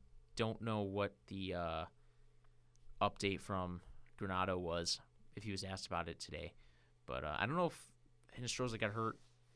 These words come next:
during the game against Senators or the morning of that game, but, uh, hopefully he gets back soon. <clears throat> Uh,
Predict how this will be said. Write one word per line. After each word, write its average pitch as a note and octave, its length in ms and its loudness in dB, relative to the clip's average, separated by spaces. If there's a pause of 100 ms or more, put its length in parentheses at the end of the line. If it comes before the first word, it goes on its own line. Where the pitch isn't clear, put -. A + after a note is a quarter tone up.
(260)
during A2 260 0
the G#2 60 0
game G#2 240 0
against G2+ 220 -4
Senators A#2+ 500 -2
or F#2+ 240 -2 (720)
the G2+ 100 -2
morning G#2+ 480 -2 (400)
of A#2 280 8
that C3 200 4
game, C#3 340 -2 (260)
but, F#2 200 0
uh, F2+ 300 -2 (960)
hopefully G2+ 340 0
he G2 140 0
gets G2+ 180 0
back F#2 300 -4
soon. F#2+ 480 0
<clears throat> - 60 -16 (360)
Uh, F2+ 320 0